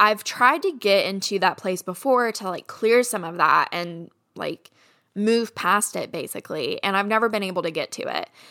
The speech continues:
through, like, meditation or talking to, like, therapists or whatever.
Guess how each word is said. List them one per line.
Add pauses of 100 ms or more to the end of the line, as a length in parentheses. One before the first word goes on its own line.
(480)
through,
like,
meditation
or
talking
to,
like,
therapists
or
whatever.